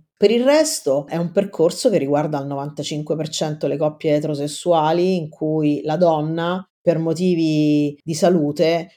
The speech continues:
non può portare avanti una gravidanza. Ad esempio le donne con la sindrome tirochitansky che nascono senza utero, ma ad esempio hanno, eh, la possibilità di produrre i loro ovociti.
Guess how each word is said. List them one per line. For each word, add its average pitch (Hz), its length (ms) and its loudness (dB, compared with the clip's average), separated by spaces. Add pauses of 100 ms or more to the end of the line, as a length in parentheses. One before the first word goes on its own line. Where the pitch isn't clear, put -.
non 185 180 2
può 180 200 0
portare 165 360 -2
avanti 147 300 -6
una 147 100 -6
gravidanza. 143 920 -4
Ad 151 160 -6
esempio 156 560 0
le 147 100 2
donne 147 380 -2
con 147 240 -4
la 135 460 -6
sindrome 160 540 -6
tirochitansky 160 1200 -4 (220)
che - 140 -6
nascono 170 640 -2
senza 143 460 -6
utero, 165 500 2
ma 170 160 -2
ad 143 100 -6
esempio 165 520 -2
hanno, 156 720 -2 (360)
eh, 151 200 -4
la 151 120 0
possibilità 160 500 0
di 185 120 0
produrre 170 880 2
i 151 260 0
loro 165 400 2
ovociti. 147 840 -4